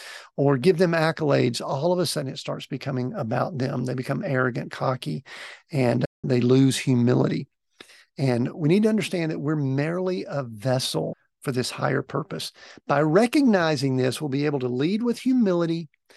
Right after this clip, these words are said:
and put the needs of our team and our communities and our organizations first. So it's not about us. Sustainable leadership is crucial for long-term impact.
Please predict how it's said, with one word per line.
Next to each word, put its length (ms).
and 120
put 140
the 100
needs 320
of 120
our 120
team 680
and 180
our 100
communities 580
and 100
our 180
organizations 800
first. 460
So 300
it's 120
not 200
about 240
us. 340
Sustainable 1000
leadership 680
is 220
crucial 800
for 140
long-term 800
impact. 600